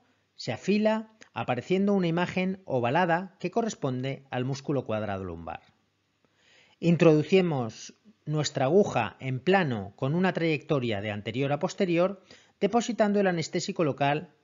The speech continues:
en el borde lateral del músculo cuadrado lumbar después de atravesar la fascia del músculo transverso abdominal.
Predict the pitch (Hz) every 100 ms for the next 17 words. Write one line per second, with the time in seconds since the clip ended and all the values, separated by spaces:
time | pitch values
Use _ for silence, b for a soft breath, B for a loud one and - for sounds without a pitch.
0 | - 123 120 117 170 196 185 165 143 131
1 | 156 139 120 135 135 143 131 107 110 120
2 | 123 113 110 147 185 - b b - 127
3 | - 123 135 165 139 123 - 120 131 -
4 | 127 104 - 165 - 196 202 - 123 117
5 | 123 - 147 143 127 107 110 117 - 101
6 | 87 82 80 78